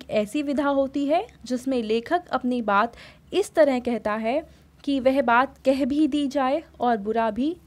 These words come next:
ना लगे। जैसे आप किसी की बुराई करना चाहते हैं, पर आप चाहते हैं कि उसे बुरा ना लगे, तो आप उस बात को मजाक मजाक में कहेंगे तो सामने वाले को शायद बुरा ना लगे।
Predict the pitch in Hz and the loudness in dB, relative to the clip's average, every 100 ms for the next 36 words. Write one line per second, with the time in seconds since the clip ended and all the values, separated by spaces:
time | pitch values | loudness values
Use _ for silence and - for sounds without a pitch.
0 | 226 202 185 180 180 214 - - - - | -8 -4 -4 -4 -10 -12 -14 -20 -20 -4
1 | 262 269 330 294 294 285 311 320 247 214 | 4 6 6 2 0 -4 -2 -2 2 2
2 | 233 269 247 262 262 240 214 220 233 285 | 2 0 -2 -4 -4 -4 -4 -6 -6 -8
3 | 320 - 269 269 - 269 269 320 349 320 | -10 0 2 2 2 0 0 0 -2 0
4 | 320 320 226 226 220 208 196 190 202 - | -2 -2 2 2 2 -2 -4 -4 -6 -10
5 | - - - 311 - 247 277 320 - - | -20 -20 -6 0 2 4 2 0 -12 -20
6 | - 285 233 233 240 - 285 254 220 226 | -8 -8 -2 0 0 -2 -2 0 0 0
7 | 247 269 247 247 262 240 240 277 262 247 | -2 -2 -2 -2 -6 -4 -4 -4 -4 -4
8 | 302 285 - 240 226 247 214 226 240 247 | -6 -10 -6 -4 -4 -4 -4 -2 -4 -4
9 | 220 208 220 294 262 208 185 185 196 | -4 -2 -2 -2 -2 -4 -4 -6 -8